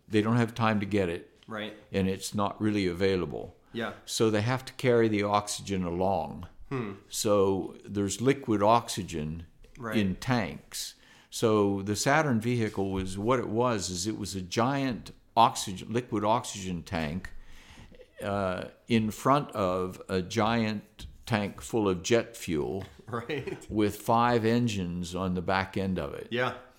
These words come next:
Speaker 1: And big, long, uh, two, two and a half foot diameter pipes
Speaker 2: Mm-hmm.
Speaker 1: to,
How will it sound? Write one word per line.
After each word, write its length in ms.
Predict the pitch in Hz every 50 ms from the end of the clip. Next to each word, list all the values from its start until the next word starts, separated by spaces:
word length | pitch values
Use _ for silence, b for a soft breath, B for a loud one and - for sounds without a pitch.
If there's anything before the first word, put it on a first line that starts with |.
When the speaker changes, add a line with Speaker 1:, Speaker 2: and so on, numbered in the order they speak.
| b b b -
Speaker 1:
And 240 | 90 87 87 87 87
big, 260 | 110 117 123 117 110
long, 580 | 104 104 110 110 110 110 110 110 101 98 - - - - _ _ -
uh, 280 | 85 90 90 87 87 90 - - _ _ _ _ _ _ _ _ - - _ _ _ _ _ _
two, 560 | - - 127 120 120 113 113 113 107 - - - _ _
two 180 | - - 131 123
and 80 | 113 104
a 60 | 101
half 560 | 98 104 107 110 107 104 - - - - - - - _ _ _ _ _ _
foot 360 | - - - 120 107 - - -
diameter 560 | 104 95 98 98 98 101 104 98 85 76 80
pipes 640 | - - - - 127 107 76 62 - - - - - 113
Speaker 2:
Mm-hmm. 120 | 117 110 113
Speaker 1:
to, 340 | 98 90 90 80 - -